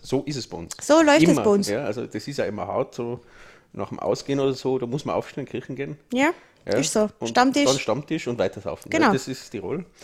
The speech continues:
Speaker 1: <laughs> Das
Speaker 2: Hell,
Speaker 1: alte,
Speaker 2: dunkel, hell,
Speaker 1: alte
Speaker 2: dunkel.
Speaker 1: Tirol. Tragischerweise ist, ist das tatsächlich nur so, ich hoffe,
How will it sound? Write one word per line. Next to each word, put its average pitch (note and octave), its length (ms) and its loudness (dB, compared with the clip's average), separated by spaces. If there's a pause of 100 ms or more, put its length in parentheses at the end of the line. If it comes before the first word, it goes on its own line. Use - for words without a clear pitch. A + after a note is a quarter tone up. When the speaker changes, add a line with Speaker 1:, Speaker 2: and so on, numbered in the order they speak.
(220)
Speaker 1:
<laughs> - 400 -4 (1000)
Das - 140 2
Speaker 2:
Hell, D#4+ 120 4
Speaker 1:
alte, D3 60 4 (100)
Speaker 2:
dunkel, B3+ 220 2
hell, C#4+ 140 6
Speaker 1:
alte D4+ 160 6
Speaker 2:
dunkel. C#4 360 4
Speaker 1:
Tirol. C#4 200 4 (440)
Tragischerweise G2+ 500 -2
ist, - 240 -12
ist G2+ 300 -8
das - 100 -20
tatsächlich - 480 -12
nur G#2 80 -12
so, G#2+ 200 -8
ich G#2+ 60 -4
hoffe, - 180 -6